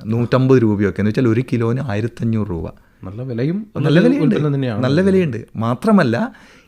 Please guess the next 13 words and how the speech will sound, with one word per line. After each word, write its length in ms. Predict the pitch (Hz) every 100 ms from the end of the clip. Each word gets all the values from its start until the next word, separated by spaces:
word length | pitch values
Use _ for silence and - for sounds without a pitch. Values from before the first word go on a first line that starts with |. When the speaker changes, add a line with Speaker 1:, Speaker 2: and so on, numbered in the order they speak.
| -
Speaker 1:
ഈ 100 | 113 104
ഈന്തിൻ്റെ 520 | 113 131 139 156 156 160 160
കായ 340 | 131 127 131 139 180 -
ഇപ്പം, 320 | 110 - 131 135
ഏഹ്, 200 | - 123
നമുക്ക് 280 | 117 113 120
ഉണക്കി 440 | 120 117 113 135 139
വാങ്ങിക്കാൻ 360 | 110 110 113 123
കിട്ടും. 240 | 104 - 101 _ _ - -
അത് 200 | 135 139 175
ഒരു 200 | 143 156 185 170 143
കിലോന് 460 | - 127 131 139 143 143 - - _ _ 120
എത്രയാണ്? 480 | 120 - 131 127